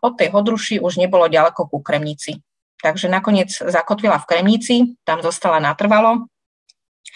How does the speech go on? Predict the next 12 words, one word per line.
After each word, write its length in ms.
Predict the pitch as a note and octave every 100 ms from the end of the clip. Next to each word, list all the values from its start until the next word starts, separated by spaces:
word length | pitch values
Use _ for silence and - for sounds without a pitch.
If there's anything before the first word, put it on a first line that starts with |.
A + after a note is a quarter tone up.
| - - - -
Bola 160 | F#3
to 140 | F#3 F#3
teda 180 | F#3+ F3
štátna 460 | - F#3 G3 G3+
učiteľka, 640 | G3 G#3+ G3+ G3 G3 G3+ G#3
e, 20 | - - - F3 E3+ E3+
to 100 | F#3
znamená, 480 | F#3 F#3+ F#3+ F#3 F3
že 160 | F3
bola 220 | E3+ E3+ E3
platená 420 | E3 D#3+ E3+ D3+
štátom 680 | - E3 D3 C#3+ F#3+ C4+